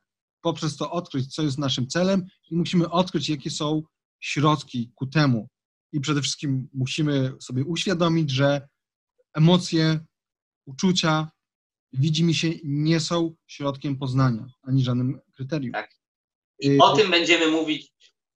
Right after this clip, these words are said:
Speaker 2: całkiem niedługo, jak będziemy mieli odcinki poświęcone, myślę, że mogę już zdradzić, epistemologii.
Speaker 1: Tak.
Speaker 2: Wiedzy,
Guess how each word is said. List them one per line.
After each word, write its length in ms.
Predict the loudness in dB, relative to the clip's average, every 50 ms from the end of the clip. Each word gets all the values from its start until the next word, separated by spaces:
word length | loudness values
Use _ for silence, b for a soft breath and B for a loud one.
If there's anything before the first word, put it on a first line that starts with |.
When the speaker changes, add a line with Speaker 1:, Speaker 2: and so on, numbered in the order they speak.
| _ _
Speaker 2:
całkiem 400 | 4 4 6 6 4 2 0 0
niedługo, 340 | 0 0 0 0 2 4 6
jak 200 | 6 4 4 2
będziemy 360 | 0 0 2 2 2 4 4
mieli 240 | 4 2 2 2 0
odcinki 540 | -4 -6 -6 -4 -4 -4 -4 -4 -6 -10
poświęcone, 760 | -8 -8 -6 -6 -6 -6 -2 0 0 2 4 4 4 4 2 -2
myślę, 440 | -4 -6 -8 -8 -4 0 2 2
że 40 | 2
mogę 240 | 2 0 0 0 -2
już 160 | -2 -4 -4
zdradzić, 400 | 2 4 4 4 4 2 -2 -6
epistemologii. 640 | -8 -10 -8 -4 0 2 4 4 4 2 0 -2 -8 _ _ B B B B B B B _
Speaker 1:
Tak. 240 | -4 -4 -4 -4 -8 -14
Speaker 2:
Wiedzy, 760 | -12 -4 4 6 8 8 8 8 6 6 4 4 4 2 -4